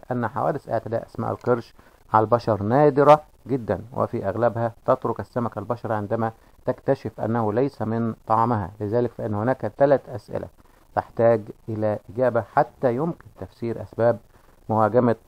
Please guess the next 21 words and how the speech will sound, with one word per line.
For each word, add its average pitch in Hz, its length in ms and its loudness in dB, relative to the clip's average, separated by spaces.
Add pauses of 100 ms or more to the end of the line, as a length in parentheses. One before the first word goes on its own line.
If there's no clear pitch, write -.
سمكة 135 460 -2
القرش 123 440 -4
للضحية 117 720 -4 (100)
عدة 107 380 -4
مرات 117 420 2
وإصرارها 117 560 -4
على 120 260 0
إلحاق 117 320 -2
الضرر 110 300 -2
به، 117 180 -4 (520)
وكذلك 120 540 2
تفسير 127 800 -2
سبب 117 420 2
وجود 107 220 -4
السمكة 127 500 -2 (100)
في 110 60 -6
المياه 110 320 -4
الضحلة 104 440 -2 (540)
وفقا 131 260 2
لحديث 107 600 -6 (440)
مع 107 520 2